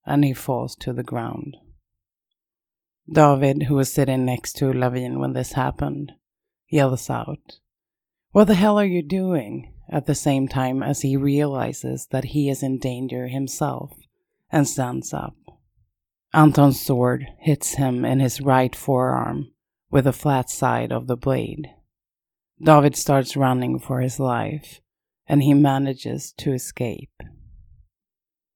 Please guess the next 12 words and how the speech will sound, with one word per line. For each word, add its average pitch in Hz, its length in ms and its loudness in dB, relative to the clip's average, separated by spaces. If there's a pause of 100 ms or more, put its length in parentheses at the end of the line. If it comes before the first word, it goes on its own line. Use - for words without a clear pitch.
(140)
A 160 100 0
teacher 147 680 4
who 139 120 2
is 131 120 2
standing 131 520 0
on 131 100 -2
the 135 80 0
second 143 540 0
floor 127 400 -2
of 120 160 -6
the 131 100 -6
school, 123 640 -4